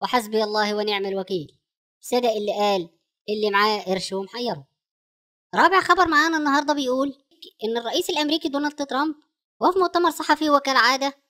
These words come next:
لما الناس سألوه: "ليه لونك برتقاني؟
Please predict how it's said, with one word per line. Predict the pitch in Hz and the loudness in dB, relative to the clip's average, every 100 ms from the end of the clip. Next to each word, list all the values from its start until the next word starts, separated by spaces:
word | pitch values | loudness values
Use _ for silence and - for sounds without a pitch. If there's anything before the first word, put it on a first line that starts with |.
| _ _ _ | _ _ _
لما | 190 233 | -4 -2
الناس | 262 294 294 | 0 -2 -2
سألوه: | 277 247 247 269 208 _ _ - | -4 0 0 0 -4 _ _ -2
"ليه | 226 415 | 4 6
لونك | 440 427 339 | 8 6 4
برتقاني؟ | 320 339 320 311 156 | 0 4 4 4 -2